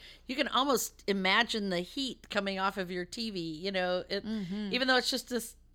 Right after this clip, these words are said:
Speaker 1: flame crackling, but the sounds of it is so realistic. And it's just very comforting sound. And so I,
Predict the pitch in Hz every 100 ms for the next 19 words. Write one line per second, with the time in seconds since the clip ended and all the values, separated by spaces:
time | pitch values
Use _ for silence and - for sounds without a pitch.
0 | - - 202 233 233 185 170 - 185 185
1 | 202 190 180 - 196 208 190 - 190 214
2 | 233 196 170 160 165 160 - 196 180 185
3 | 170 175 175 - 160 - - - - -
4 | 180 185 180 - - 208 - 190 190 208
5 | 196 190 - - - - - 208 208 -
6 | 175 165 156 156 160 - - 175 160 151
7 | 160 - - - - - - - 180 -
8 | 190 - 220 233